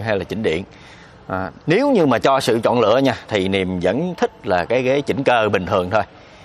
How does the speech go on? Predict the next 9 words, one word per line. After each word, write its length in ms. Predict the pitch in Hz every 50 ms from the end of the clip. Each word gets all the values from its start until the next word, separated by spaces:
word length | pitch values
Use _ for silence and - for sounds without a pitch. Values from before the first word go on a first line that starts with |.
| - - - - -
Còn, 320 | 101 92 87 90 90 90
à, 220 | 87 85 85 85 80 - - -
thay 160 | - 113 110
vì 200 | 107 98 95 92
đầu 200 | 95 92 90 92
tư 340 | 95 - 110 110 110 107 104
cho 240 | 107 120 110 110 110
cái, 360 | 95 127 127 131 127 120 117
cái 240 | - 127 127 123